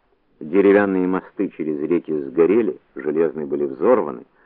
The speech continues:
но так как рельсы остались свинченными,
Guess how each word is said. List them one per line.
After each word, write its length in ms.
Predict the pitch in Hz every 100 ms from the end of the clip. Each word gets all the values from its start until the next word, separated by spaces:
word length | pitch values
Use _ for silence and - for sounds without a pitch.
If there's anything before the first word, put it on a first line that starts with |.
| _ _
но 140 | 101
так 240 | 110 127 123
как 240 | 131 -
рельсы 440 | 135 143 101 - 85
остались 520 | 80 - 110 90 80 -
свинченными, 760 | 113 170 185 151 90 73 64